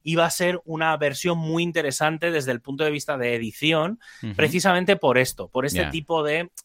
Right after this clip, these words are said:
Speaker 1: pequeños detalles, porque yo, por ejemplo, esta semana me han pedido dos elementos y do-, va-, do-, varios divis. Es un cliente que tengo que se lo tengo que hacer sí o sí, pero te aseguro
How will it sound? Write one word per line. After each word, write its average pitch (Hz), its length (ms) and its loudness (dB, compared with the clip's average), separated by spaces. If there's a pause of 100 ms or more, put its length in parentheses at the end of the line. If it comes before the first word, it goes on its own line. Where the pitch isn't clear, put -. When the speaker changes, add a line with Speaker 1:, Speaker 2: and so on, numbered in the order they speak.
Speaker 1:
pequeños 147 400 -2
detalles, 156 460 0
porque 98 300 -12
yo, 104 80 -8
por 131 100 0
ejemplo, 139 240 -2
esta 147 160 -2
semana 139 440 -4
me 143 100 0
han 131 80 -4
pedido 147 400 0 (260)
dos 151 200 2
elementos 170 540 2
y 143 40 -4
do-, 127 300 -4
va-, 120 220 -2
do-, 120 220 -4
varios 131 340 2
divis. 101 400 -10
Es 127 140 -8
un 139 120 -4
cliente 135 400 -4
que 107 120 -8
tengo 123 260 -4
que 92 160 -12
se - 120 -20
lo 101 100 -18
tengo 107 220 -10
que - 100 -14
hacer 107 220 -10
sí - 220 -6
o 104 60 -2
sí, 143 260 -4 (340)
pero 139 260 2
te 139 100 2
aseguro 160 600 4